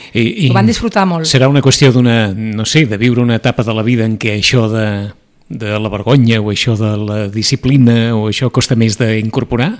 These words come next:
Speaker 2: Sí, jo crec que també els hi hau-, els hi hauríem... Sí, eh, costa, és una etapa de transició, de que no eres niño, no eres adulto, estás en medio, que eres...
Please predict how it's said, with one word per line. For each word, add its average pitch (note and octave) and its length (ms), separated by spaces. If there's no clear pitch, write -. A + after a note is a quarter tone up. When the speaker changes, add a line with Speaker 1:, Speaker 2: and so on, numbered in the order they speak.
Speaker 2:
Sí, - 460
jo C#4 100
crec E4+ 140
que D#4 100
també B3 280
els C#4 100
hi B3+ 80
hau-, A#3 100
els A3+ 480
hi A#3+ 80
hauríem... C4 240
Sí, B3+ 260
eh, G3+ 300
costa, A#3+ 260
és F#3 80
una A3+ 140
etapa G#3+ 180
de G#3 100
transició, G3 520
de A#3+ 120
que G#3 100
no G3+ 80
eres G3 160
niño, G#3+ 260
no G3+ 60
eres G3 120
adulto, G3+ 320
estás F#3+ 200
en F#3+ 140
medio, G3+ 300
que G3+ 180
eres... G3 280